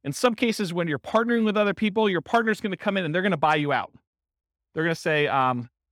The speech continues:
you're like, "I wanna get out of the deal," or they're gonna tell you, "You are getting out of the deal," and the partner's gonna come in and buy you out in that way. Um,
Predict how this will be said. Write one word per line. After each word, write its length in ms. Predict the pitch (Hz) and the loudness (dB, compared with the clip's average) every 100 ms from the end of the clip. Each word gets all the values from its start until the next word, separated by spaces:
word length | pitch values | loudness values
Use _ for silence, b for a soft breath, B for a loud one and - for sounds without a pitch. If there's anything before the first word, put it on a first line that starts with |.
| _ | _
you're 140 | 151 165 | 0 2
like, 160 | 147 | 4
"I 80 | 160 | 4
wanna 180 | 175 185 | 4 2
get 120 | 185 | 4
out 100 | 175 | 2
of 80 | 165 | 2
the 60 | 139 | 0
deal," 380 | 170 220 240 214 | 2 4 4 2
or 140 | 139 | 0
they're 100 | 143 | 2
gonna 140 | 170 160 | 2 0
tell 180 | 202 165 | 0 0
you, 180 | 156 | 0
"You 200 | 147 151 | -2 0
are 120 | 151 156 | 0 2
getting 280 | 190 208 | 0 0
out 100 | 214 | -2
of 60 | 202 | -2
the 60 | 180 | -4
deal," 300 | 190 202 202 | -2 0 -2
and 200 | 143 135 | -4 -4
the 160 | - - | -4 -2
partner's 320 | 175 165 - | -2 -2 -8
gonna 140 | 151 | -8
come 160 | - 147 | -6 -4
in 80 | 131 | -2
and 80 | |
buy 140 | 127 123 | 0 0
you 100 | 120 | 0
out 100 | 98 | -4
in 60 | |
that 140 | 113 92 | -6 -8
way. 140 | 90 _ _ _ _ _ _ _ _ _ _ _ 139 | -12 _ _ _ _ _ _ _ _ _ _ _ -2
Um, 640 | 143 143 143 139 143 | 0 2 2 2 0